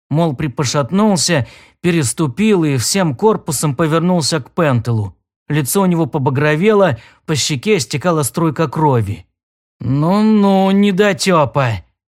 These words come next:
прошипел он. Пентел изо всех сил ударил правой, очень неуклюже, но Молпри как раз сделал встречное движение, и оттопыренный локоть Пентела угодил ему в челюсть.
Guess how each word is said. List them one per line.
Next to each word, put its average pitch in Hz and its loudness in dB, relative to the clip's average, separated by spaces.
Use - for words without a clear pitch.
прошипел 139 -2
он. 113 2
Пентел 196 0
изо 165 0
всех 156 -2
сил 208 -2
ударил 175 0
правой, 151 0
очень 190 0
неуклюже, 190 2
но 165 2
Молпри 180 0
как 151 -6
раз 185 2
сделал 175 0
встречное 180 -2
движение, 180 0
и 160 0
оттопыренный 185 0
локоть 180 0
Пентела 185 0
угодил 175 -2
ему 180 2
в 139 -6
челюсть. 131 -2